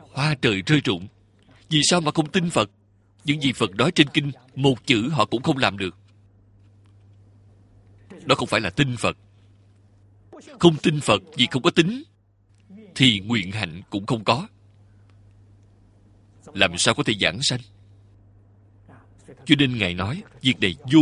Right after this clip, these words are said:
cùng quan trọng. Lão Sư đặc biệt nhắc nhở cảnh sát, nhất định phải tin tưởng.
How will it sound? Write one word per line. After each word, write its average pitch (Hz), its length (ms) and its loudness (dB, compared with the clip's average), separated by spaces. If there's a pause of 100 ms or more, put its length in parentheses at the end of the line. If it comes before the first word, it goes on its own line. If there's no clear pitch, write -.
(100)
cùng 90 300 -4
quan 127 220 0
trọng. 73 280 -4 (1800)
Lão 113 260 0
Sư 123 460 -2
đặc 120 200 2
biệt 107 200 -2 (2000)
nhắc 160 260 -4
nhở 104 340 0
cảnh 85 200 -2
sát, - 220 -2 (1800)
nhất 170 400 0
định 101 340 -2
phải - 160 -4
tin 123 240 -2
tưởng. 95 260 -4